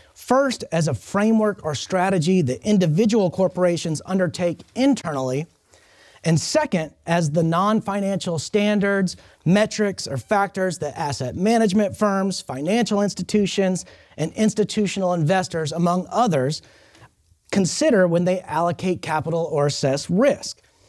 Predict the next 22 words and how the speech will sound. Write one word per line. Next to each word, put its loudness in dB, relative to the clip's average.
So 2
the -2
first 0
I'd 2
like -2
to -4
call -2
micro 0
E 4
S 0
G, 2
and 2
the -2
second -2
I'd 0
like 0
to -6
call -2
macro 0
E 2
S -2
G. -4